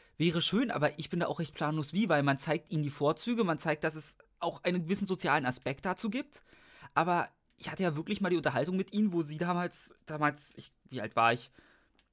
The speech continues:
Ich sag mal zehnte Klasse oder so, ob ich mich denn nicht, oder doch, ich glaub so sechzehn im Dreh, wo sie dann meinten, ob ich denn jetzt nicht abends lieber in 'n Club gehen will oder so,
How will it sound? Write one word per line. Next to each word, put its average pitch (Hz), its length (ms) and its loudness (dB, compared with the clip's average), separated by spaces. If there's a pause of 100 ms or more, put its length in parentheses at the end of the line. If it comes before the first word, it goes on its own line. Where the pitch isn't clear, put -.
(140)
Ich - 120 -14
sag 117 180 0
mal 117 100 0
zehnte 131 240 0
Klasse 127 260 -2
oder 156 160 2
so, 196 220 0 (400)
ob - 220 2
ich - 160 -4
mich 175 160 0
denn 165 120 4
nicht, - 260 -4 (920)
oder 131 180 0 (440)
doch, 117 180 2
ich 127 80 -6
glaub 127 160 2
so 127 160 0 (220)
sechzehn 147 420 2
im 160 80 2
Dreh, 170 240 2 (1080)
wo 139 60 2
sie 143 100 0
dann 160 140 4
meinten, 127 400 2
ob 139 220 2
ich 170 120 -6
denn 160 140 2
jetzt 156 160 0
nicht - 160 -8
abends 143 260 -2
lieber 160 220 2
in 151 120 0
'n - 40 -8
Club - 320 0
gehen 151 260 4
will 127 140 4
oder 135 160 2
so, 196 120 2